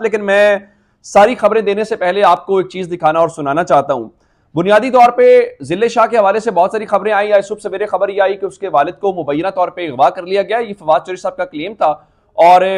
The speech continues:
फिर कहा गया, जी, जबरदस्ती गन पॉइंट के ऊपर उनसे कोई अंगूठे शंगूठे लगवाए जा रहे हैं, बयान लिए जा रहे हैं। ये, ये, ये मुख्तलिफ दावे थे,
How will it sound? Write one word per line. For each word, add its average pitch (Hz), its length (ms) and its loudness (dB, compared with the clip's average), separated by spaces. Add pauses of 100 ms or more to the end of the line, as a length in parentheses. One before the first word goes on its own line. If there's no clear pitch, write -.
फिर 226 100 2
कहा 214 200 4
गया, 202 140 2
जी, 220 240 -6
जबरदस्ती 175 600 -4
गन 185 240 -2
पॉइंट 196 260 -2
के 190 120 -8
ऊपर 185 200 -4
उनसे 185 240 -10
कोई 180 480 -6
अंगूठे 151 280 -6
शंगूठे 190 320 -8
लगवाए 160 320 0
जा 165 120 0
रहे 170 100 0
हैं, 147 100 -10
बयान 143 160 0
लिए 131 140 -8
जा 110 100 -8
रहे 110 120 -10
हैं। - 140 -20
ये, 202 200 -8
ये, 208 180 -4
ये 208 180 -4
मुख्तलिफ 220 320 -6
दावे 185 380 4
थे, 165 200 -12